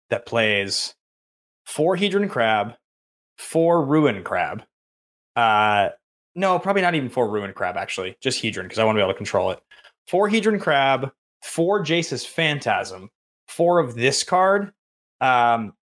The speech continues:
and then a whole bunch of cantrips. And I wanna be able to just, like, play fetch lands and mill myself to be able to make this card the best it possibly can be, but then just have Hedron Crabs in my deck where I'm like, "Oh yeah, like,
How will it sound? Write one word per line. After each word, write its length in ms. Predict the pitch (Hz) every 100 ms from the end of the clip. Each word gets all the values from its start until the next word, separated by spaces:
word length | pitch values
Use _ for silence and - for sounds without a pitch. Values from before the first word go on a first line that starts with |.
| -
and 120 | 135
then 80 | 131
a 60 | -
whole 260 | - 151
bunch 200 | 160 156
of 40 | -
cantrips. 720 | 127 135 196 214 - - - _ _ _ -
And 540 | 117 131 127 120 120 - _ _ _
I 80 | 147
wanna 260 | 151 160 165
be 80 | 156
able 160 | 151
to 120 | 143 131
just, 360 | 113 123 -
like, 240 | 117 107 -
play 280 | - 139 135
fetch 340 | - 120 -
lands 520 | 190 196 202 208 - -
and 180 | 127 113
mill 140 | 135
myself 560 | 143 127 - 120 131 -
to 60 |
be 60 | 123
able 120 | 117
to 60 | 110
make 160 | 107
this 120 | 117 -
card 220 | 120 110
the 60 |
best 240 | 107 107 -
it 100 | 107
possibly 340 | 113 - 110
can 300 | 107 113 110
be, 300 | 151 160 165 _ _ _ _
but 120 | 156 143
then 120 | 139
just 160 | 127
have 720 | - - 123 120 127 120 117 - _ _ -
Hedron 280 | 131 123 123
Crabs 280 | 131 120 120
in 80 |
my 120 | 113 101
deck 380 | 98 135 - - _ _ _
where 120 | - 123
I'm 120 | 120
like, 340 | 107 104 - _ _ _ _ -
"Oh 140 | 302
yeah, 340 | 302 294 123 - -
like, 180 | 131